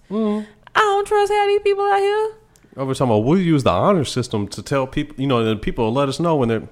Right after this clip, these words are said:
Speaker 1: shit.
Speaker 2: No, 'cause people wanna be out here in these streets, be out here hot in these streets again.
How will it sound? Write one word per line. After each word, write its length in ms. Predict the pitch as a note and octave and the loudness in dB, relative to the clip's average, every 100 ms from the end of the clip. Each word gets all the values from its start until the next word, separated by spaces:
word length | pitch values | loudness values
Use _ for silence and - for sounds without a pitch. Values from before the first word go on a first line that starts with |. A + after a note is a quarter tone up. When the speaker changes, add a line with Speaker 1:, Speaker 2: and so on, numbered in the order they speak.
| - | -18
Speaker 1:
shit. 720 | - - - E2+ F2 - - - _ _ G3 | -16 -14 -12 -12 -12 -14 -16 -20 _ _ -10
Speaker 2:
No, 260 | G3 E3+ | -6 -6
'cause 120 | E3+ G#3 | -8 -12
people 200 | A3 G#3+ | -8 -6
wanna 160 | F#3 | -6
be 160 | F3 E3 | -6 -6
out 100 | E3+ | -6
here 100 | E3 | -8
in 80 | D#3+ | -12
these 120 | D3+ | -14
streets, 560 | - D#3+ C#3+ - - _ _ _ _ F3+ | -12 -12 -12 -18 -20 _ _ _ _ -14
be 120 | F3 | -10
out 80 | D#3 | -10
here 140 | E3+ | -10
hot 240 | D#3 E3+ - | -8 -8 -8
in 60 | D#3+ | -12
these 80 | |
streets 280 | D#3 F3+ D#3+ | -10 -12 -10
again. 320 | D#3 C#3 F#2+ | -12 -12 -14